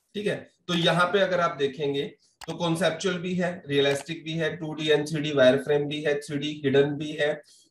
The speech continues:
तो इसका right answer क्या हुआ? All of the above, ये चारों ही हैं जो आपके वहां पे दिखाई देते हैं by default। Polar coordinates are used mostly for drawing। Polar coordinate किस चीज के लिए यूज़ किया जाता है?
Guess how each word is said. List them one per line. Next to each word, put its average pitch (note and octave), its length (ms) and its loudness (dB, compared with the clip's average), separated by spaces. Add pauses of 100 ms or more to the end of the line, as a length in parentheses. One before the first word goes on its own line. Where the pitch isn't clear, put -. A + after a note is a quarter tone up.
(100)
तो D3+ 60 0
इसका D#3 340 4
right C#3+ 320 6
answer D3+ 260 -4
क्या D3 160 2
हुआ? D3+ 360 2 (100)
All C3+ 160 6
of B2+ 120 0
the C3 200 0
above, B2+ 420 -4
ये C#3+ 120 -6
चारों B2+ 480 0
ही C#3 160 0
हैं C#3 220 -2 (140)
जो B2 80 -4
आपके A#2+ 300 -4
वहां A#2+ 180 -4
पे F#3+ 160 -8 (140)
दिखाई B2 220 -8
देते - 360 -14
हैं - 200 -8 (540)
by B2+ 60 8
default। G#2+ 500 -2 (1500)
Polar A#3+ 300 12
coordinates D#3+ 800 6 (140)
are A#2+ 360 4 (320)
used C3+ 440 -4
mostly C#3+ 500 6
for C#3 260 0
drawing। A#2+ 360 -4
Polar D3 520 2
coordinate B2+ 500 0
किस C#3+ 200 -10
चीज C3 220 -4
के C3+ 120 -6
लिए C3 220 4
यूज़ B2 240 0
किया A#2 140 -4
जाता A2+ 320 -8
है? - 140 -16